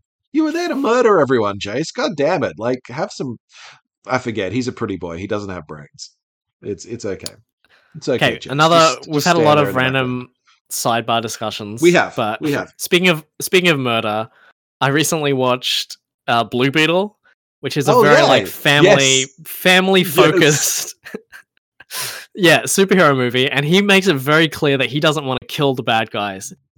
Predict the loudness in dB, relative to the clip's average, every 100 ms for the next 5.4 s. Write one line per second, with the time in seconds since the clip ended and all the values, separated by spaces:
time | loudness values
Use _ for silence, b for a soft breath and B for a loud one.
0 | _ -4 0 2 2 -2 -2 2 4 4
1 | 0 -2 0 0 -2 -4 -6 -8 -8 -4
2 | -2 -2 -4 -2 -2 -2 -4 -4 -4 -4
3 | -4 -6 -8 -10 -8 -8 -6 -8 -4 -4
4 | -6 -8 -8 -10 -8 -8 -6 -8 -8 -10
5 | -14 -14 -14 -16